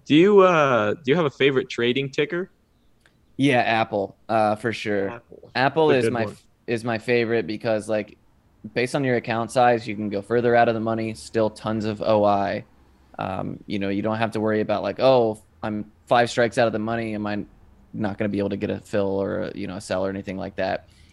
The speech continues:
Speaker 2: And the prices are, are very f-, so it's like a, the closest to in the money is, like, a, a buck fifty, and then the next one out's, like, sixty cents, and the next one's, like, thirty. And I'm like, so no matter what your account size is, you can play a piece of Apple. You know what I mean?
Speaker 1: Mm-hmm.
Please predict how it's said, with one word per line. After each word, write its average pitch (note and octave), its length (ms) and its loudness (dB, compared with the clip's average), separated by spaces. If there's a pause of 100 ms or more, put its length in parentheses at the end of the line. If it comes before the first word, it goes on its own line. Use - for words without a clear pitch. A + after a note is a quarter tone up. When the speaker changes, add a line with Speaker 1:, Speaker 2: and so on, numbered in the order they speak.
(120)
Speaker 2:
And A#2 300 0
the A2 80 0
prices C3+ 600 2
are, A2 460 2
are G2+ 220 -4 (160)
very C3 280 4
f-, - 200 -4
so - 160 -2
it's - 100 -8
like A#2 260 2
a, A#2 140 0 (480)
the - 60 -18
closest D#3+ 400 4
to C3 120 4
in D3 80 2
the C#3+ 60 2
money C#3 320 2
is, B2 100 -2
like, A#2+ 100 -2
a, A2 120 -4 (120)
a A#2 80 2
buck B2 400 0
fifty, A2+ 540 0
and A#2 100 -6
then A#2 120 -6
the A2+ 40 -6
next B2+ 220 -4
one B2+ 100 -2
out's, A#2+ 160 -4
like, G#2+ 140 -6
sixty B2 400 -2
cents, G#2+ 380 -2
and G#2+ 80 -6
the A2 40 -2
next A#2 180 -4
one's, A2+ 140 -4
like, G2+ 200 -6
thirty. A2+ 340 2
And G#2 60 -4
I'm G#2+ 60 -6
like, G#2+ 100 -6
so A#2+ 100 -4
no A#2+ 100 -2
matter D#3+ 220 4
what B2 180 4
your C3 140 2
account A2 400 -6
size B2+ 240 4
is, C3 240 0
you B2+ 140 2
can D#3 160 0
play A#2+ 220 2
a G#2+ 40 0
piece G#2+ 260 -6
of F2+ 60 -14
Apple. F2 480 -8
You G2+ 100 -4
know G2+ 80 -2
what G2+ 120 -2
I G2 40 -4
mean? F#2+ 260 -6
Speaker 1:
Mm-hmm. A#2+ 240 -6